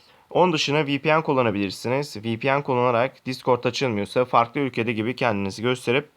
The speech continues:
V P N ile, e, Discord'u açabilirsiniz. On-, dediğimiz gibi farklı tarayıcı da deneyebilirsiniz. Discord açılmıyorsa farklı tarayıcı kullanmayı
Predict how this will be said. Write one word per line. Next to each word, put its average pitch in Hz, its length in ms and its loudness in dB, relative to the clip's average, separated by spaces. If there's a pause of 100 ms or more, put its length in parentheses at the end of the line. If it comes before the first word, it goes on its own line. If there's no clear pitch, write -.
(460)
V 120 200 0
P 131 240 2
N 123 40 -6
ile, 117 360 2
e, 104 300 2
Discord'u 113 380 0
açabilirsiniz. 131 960 -2
On-, 123 340 0
dediğimiz 120 360 -2
gibi 131 140 -2
farklı 143 360 0
tarayıcı 139 380 0
da 135 160 0
deneyebilirsiniz. 127 760 0
Discord 120 360 0
açılmıyorsa 113 640 -2
farklı 120 340 0
tarayıcı 113 400 0
kullanmayı 107 540 0